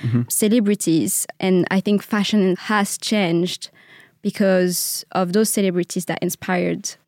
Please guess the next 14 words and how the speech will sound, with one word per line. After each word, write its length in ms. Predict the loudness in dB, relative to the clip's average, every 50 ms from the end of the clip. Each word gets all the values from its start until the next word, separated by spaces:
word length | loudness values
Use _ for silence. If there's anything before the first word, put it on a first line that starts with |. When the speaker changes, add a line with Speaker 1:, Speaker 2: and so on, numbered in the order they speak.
| _ _ -6
Speaker 2:
trend 520 | -2 0 0 2 4 2 2 2 0 -4 -6
and 160 | -2 -2 -2 0
style. 540 | -2 -2 -2 0 0 0 0 0 -2 -4 -6 -10 -16 -20 -20 -20 -20 -12 -4 0
And 140 | 2 4 4
then 240 | 4 4 4 4 4
there 180 | 4 4 4
is 140 | 4 2 2
this 480 | 2 2 2 2 2 0 0 -2 -2 -2 -2 -2
aspect 460 | 0 0 0 0 -2 -4 -2 0 0
of, 360 | 2 2 2 0 -4 -10 -18 -20 _ _ _ _ _ _ _ _ _ _ _ -20 -10 -2 2
I 40 | 2
mean, 180 | 4 4 2
to 180 | 0 0 2 4
me, 480 | 6 6 8 6 6 6 4 4 2 0